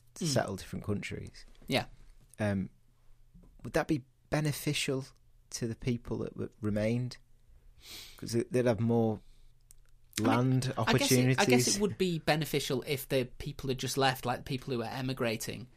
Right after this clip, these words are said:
Speaker 2: 'cause there'd be less competition for jobs and there'd be more space and da, da, da, da, da. But these guys are leaving.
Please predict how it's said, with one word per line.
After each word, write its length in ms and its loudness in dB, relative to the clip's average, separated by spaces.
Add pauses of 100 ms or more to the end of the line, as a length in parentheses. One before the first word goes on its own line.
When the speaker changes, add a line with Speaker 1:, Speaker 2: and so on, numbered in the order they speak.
(360)
Speaker 2:
'cause 120 -6
there'd 40 -6
be 100 4
less 180 0
competition 580 -4
for 160 -6
jobs 400 -2
and 80 -4
there'd 80 -6
be 100 -6
more 180 -4
space 340 -6
and 80 -6
da, 140 -6
da, 200 -6
da, 20 -8
da, 260 -4
da. 60 -6 (300)
But 300 2
these 200 2
guys 240 2
are 60 0
leaving. 520 0